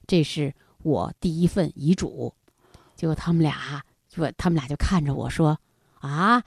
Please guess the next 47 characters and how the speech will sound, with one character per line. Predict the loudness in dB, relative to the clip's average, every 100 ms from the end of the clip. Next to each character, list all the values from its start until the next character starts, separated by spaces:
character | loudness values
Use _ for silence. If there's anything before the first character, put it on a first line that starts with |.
| -4 2
念 | 6
这 | 8 8
个 | 8
吗？” | 4 -2 -6
好， | -10 -8 -8 -10 _ -10
念， | -8 -8 _ -20
就 | -12
开 | -12
始 | -12 -12
念。 | -12 -12 _ _ _ _
我 | 4
那 | 6 6
个 | 4
遗 | 2 -2
嘱 | -4 -4
根 | -2
本 | -2
不 | -2 -2
是 | -2
写 | -6 -10 -8
的 | -4
那 | -2 -4
个 | -8 -12 _ -14
凄 | -8 -4
凄 | 0
意 | 0 2 2 2
意， | 0
怎 | -2 0
么， | 0
怎 |
么， | 0 -2
怎 |
么 | 0
着， | 0
没 | 0 2 2
有， | 0 -4
就 | -8
特 | -10 -10 -6 -2
别， | 0 -2
特 | -2 -2
别 | 0
的 | 0
清 | 0 -2
醒。 | -2 -6 -8
说 | -6 -2
第 | 0 2
一， | 2